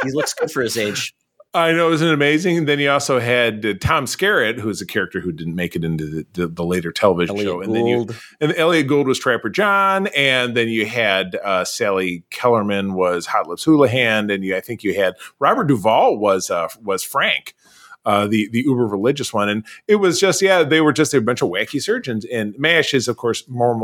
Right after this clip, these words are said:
Speaker 2: mo-, m-, Mobile Army Surgical Hospital. So it was about frontline surgeons in, in Korea. <clears throat>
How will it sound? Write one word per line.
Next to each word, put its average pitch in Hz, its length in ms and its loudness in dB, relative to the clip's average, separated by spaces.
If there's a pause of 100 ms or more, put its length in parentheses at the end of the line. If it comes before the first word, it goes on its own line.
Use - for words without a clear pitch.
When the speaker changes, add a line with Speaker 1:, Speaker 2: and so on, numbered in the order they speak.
(100)
Speaker 2:
mo-, 139 240 -6
m-, 180 260 2
Mobile 175 440 4
Army 135 340 4
Surgical 107 360 -8
Hospital. - 420 -16
So 113 220 0
it 113 40 4
was 113 140 0
about 110 260 2 (400)
frontline 123 920 0
surgeons 110 960 0
in, 101 320 -6
in 117 160 -2
Korea. 117 400 0 (160)
<clears throat> 226 40 2